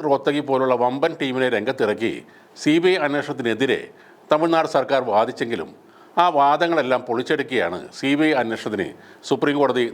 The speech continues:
നിർദ്ദേശം നൽകിയിരിക്കുന്നത്. ഇതോടെ കരൂരിൽ നാൽപത്തൊന്ന് പേർ മരിച്ച സംഭവം അന്വേഷിക്കാൻ തമിഴ്നാട് സർക്കാർ രൂപീകരിച്ച ജസ്റ്റിസ് അരുണ ജഗദീശൻ്റെ അന്വേഷണത്തിൻ്റെ പ്രസക്തി കൂടിയാണ് നഷ്ടമായിരിക്കുന്നത്. നിലവിൽ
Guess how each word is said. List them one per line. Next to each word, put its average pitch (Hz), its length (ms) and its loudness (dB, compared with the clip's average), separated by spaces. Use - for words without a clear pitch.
നിർദ്ദേശം 123 440 -2
നൽകിയിരിക്കുന്നത്. 80 560 -8
ഇതോടെ 160 240 4
കരൂരിൽ 165 380 2
നാൽപത്തൊന്ന് 160 520 0
പേർ 156 180 4
മരിച്ച 135 220 -2
സംഭവം 135 240 2
അന്വേഷിക്കാൻ 127 460 -2
തമിഴ്നാട് 170 460 2
സർക്കാർ 151 320 2
രൂപീകരിച്ച 131 420 0
ജസ്റ്റിസ് 123 460 -2
അരുണ 131 240 0
ജഗദീശൻ്റെ 123 520 0
അന്വേഷണത്തിൻ്റെ 120 580 -2
പ്രസക്തി 131 420 -4
കൂടിയാണ് 101 360 2
നഷ്ടമായിരിക്കുന്നത്. 123 760 -4
നിലവിൽ 170 280 2